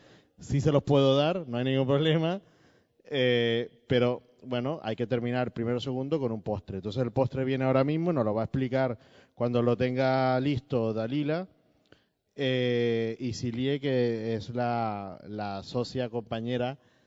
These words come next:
de, de esta mesa de atrás, que, bueno, ha-, han hecho unos brownies que están muy buenos. Así que si, antes de marcharse, si quieren llevar algo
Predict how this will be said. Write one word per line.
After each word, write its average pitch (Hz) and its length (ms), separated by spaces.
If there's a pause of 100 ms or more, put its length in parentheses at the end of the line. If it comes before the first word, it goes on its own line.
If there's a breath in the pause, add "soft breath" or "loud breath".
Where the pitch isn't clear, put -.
(200 soft breath)
de, 107 800
de 113 100
esta 113 200
mesa 120 260
de 117 80
atrás, 127 340
que, 139 120
bueno, 117 380 (360 soft breath)
ha-, - 220
han 110 220
hecho 120 160
unos 123 180
brownies 120 300
que 117 60
están 113 200
muy 120 160
buenos. 143 460 (340 soft breath)
Así 107 220
que 117 160
si, 120 400
antes 117 240
de 127 80
marcharse, 135 520
si 123 100
quieren 120 200
llevar 123 220
algo 127 500